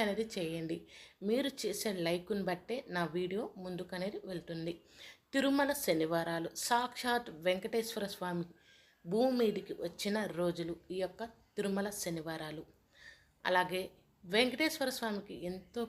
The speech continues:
ప్రీతికరమైనటువంటి ఈ యొక్క శనివారపు పూజ. తిరుమల శనివారాలు మనకు ఈ నెల ఇరవై మూడు నుంచి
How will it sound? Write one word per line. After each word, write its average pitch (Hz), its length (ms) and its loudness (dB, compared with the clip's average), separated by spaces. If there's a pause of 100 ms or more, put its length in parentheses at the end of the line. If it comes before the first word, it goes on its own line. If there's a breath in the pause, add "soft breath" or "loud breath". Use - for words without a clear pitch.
(140)
ప్రీతికరమైనటువంటి 175 1120 -2 (220)
ఈ 180 100 -2
యొక్క - 200 -6 (120)
శనివారపు 170 680 -2 (120)
పూజ. 151 220 -6 (800 loud breath)
తిరుమల 285 360 4 (100)
శనివారాలు 175 600 2 (240)
మనకు 226 240 0 (200)
ఈ 247 40 2 (140)
నెల 214 180 4 (260)
ఇరవై 233 240 6 (120)
మూడు 196 240 2
నుంచి 175 260 -2